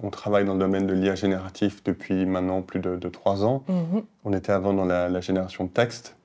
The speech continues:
Speaker 1: On a travaillé sur le, le projet, euh, cedi avant, qui était un modèle de génération de, de texte, euh, en français. Et puis, bah, quand on a vu, euh, un
Speaker 2: Mhm.
Speaker 1: peu la, la, la, la résurgence de la, la génération d'images, donc avec la, les versions successives de dali qui sont sorties, on s'est dit, « Ah oui, c'est aussi un,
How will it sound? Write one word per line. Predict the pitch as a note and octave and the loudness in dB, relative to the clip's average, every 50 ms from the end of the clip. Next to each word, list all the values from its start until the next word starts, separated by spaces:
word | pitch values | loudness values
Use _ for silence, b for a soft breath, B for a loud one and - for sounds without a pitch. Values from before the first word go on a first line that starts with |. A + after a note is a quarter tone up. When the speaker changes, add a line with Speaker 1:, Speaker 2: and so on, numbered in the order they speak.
| _ - - | _ -8 -6
Speaker 1:
On | F#2+ | -6
a | F2+ | -6
travaillé | - - - F#2+ F#2+ F#2+ F#2 | -6 -6 -2 0 2 2 0
sur | F#2 - - | 0 0 -2
le, | G2 F#2 F#2 F2+ | 0 0 0 0
le | F#2 F2+ | -2 -4
projet, | - - G2 F2 F#2+ F2+ | -4 -6 -4 -2 0 0
euh, | F2 E2+ | 0 0
cedi | - - - G2+ F#2+ G2+ G2 G2+ G2+ | -2 0 0 0 2 2 2 2 2
avant, | F#2 E2+ F2+ F2+ F2+ | 0 0 -2 -4 -4
qui | F2+ - | -4 -6
était | E2+ - F#2 | -6 -4 -2
un | F2+ | 0
modèle | F2+ F2+ F2+ F#2 F#2 F2+ | 0 2 2 2 0 0
de | F2+ E2+ | 0 -2
génération | E2 F#2 F2+ F#2 F2+ F2+ F2+ - - - F#2+ | -2 0 0 0 0 -4 -8 -8 -6 -4 -2
de, | F#2 F2+ F2+ F2+ | -2 -2 -2 -2
de | F2 F2 F2+ | -4 -4 -6
texte, | - - F#2 F2+ - - - - | -4 -4 -6 -6 -6 -12 -6 -2
euh, | F#2+ F#2+ F#2 F2+ - B B B B B B | -2 -2 -2 -2 -6 B B B B B B
en | - G2+ | -4 -4
français. | - - - F2+ - - B2 D3 B B B B B B B B B B - | -4 -2 -6 -4 0 0 -2 -2 B B B B B B B B B B -2
Et | G#2 F2+ | -2 2
puis, | - - | 4 4
bah, | G2 F#2 F2+ F2 | 6 6 4 4
quand | - G#2 - | 4 4 6
on | A2+ G#2+ | 6 8
a | G#2 | 8
vu, | G#2 G2 G#2 G#2+ A2 A2 G#2 | 8 6 6 6 6 6 6
euh, | F#2+ F2+ F2 F2 F2 F2 E2+ | 6 4 4 4 2 2 0
un | E2 F#2 | 0 -2
Speaker 2:
Mhm. | F#2 F2+ | -4 -4
Speaker 1:
peu | - G2+ | -4 -2
la, | F#2 F2+ F2 F2 | 0 0 0 -2
la, | F2+ F2+ F#2 F#2 | -2 -4 -4 -4
la, | F#2+ F#2 F2+ F2+ F2+ | -4 -6 -6 -4 -4
la | F#2 F2 F#2 | -4 -4 -2
résurgence | - G#2+ G2+ - - A2 G2 F#2+ G#2 G2+ G2+ G2 | -2 -4 -2 2 2 0 2 4 2 2 2 2
de | - G2 | 2 0
la, | F#2 F#2 F2+ | 2 2 2
la | F2+ F2+ F2+ | 2 0 0
génération | E2+ G2 F#2+ F#2+ F#2 F#2 F#2 - - F#2+ | 0 0 0 0 0 -2 -4 -4 -2 0
d'images, | F2+ F2+ F#2 F#2+ F#2 F#2+ F#2+ F#2 F#2+ - | 2 4 4 4 4 4 2 0 -2 -8
donc | F#2+ F2 - | -10 -6 -6
avec | F#2 - - | -8 -6 -4
la, | F#2 F#2 - - B B B B B B B - | -4 -6 -6 -8 B B B B B B B -2
les | G#2+ | 2
versions | F#2 G2+ - - - G#2 | 2 2 2 2 -4 -4
successives | - - - - - G2 - - - G2+ | 0 0 -2 0 -2 -4 -4 0 -2 0
de | F#2+ G2 F#2+ | 0 2 2
dali | F#2+ F#2+ G2 G2 | 2 2 2 0
qui | F#2+ - | -2 -2
sont | - G2 | -6 -6
sorties, | - - G2 - - - | -2 -4 -6 -4 -2 -4
on | G#2 G2 | -4 -2
s'est | - G2 | 0 0
dit, « | F#2+ F#2+ | 2 4
Ah | G#2 | 4
oui, | A#2 | 2
c'est | A2+ A2+ - G2 | 2 0 -4 -6
aussi | F#2 - - | -6 -4 -6
un, | G2+ F#2+ F#2 F#2+ | -6 -6 -6 -6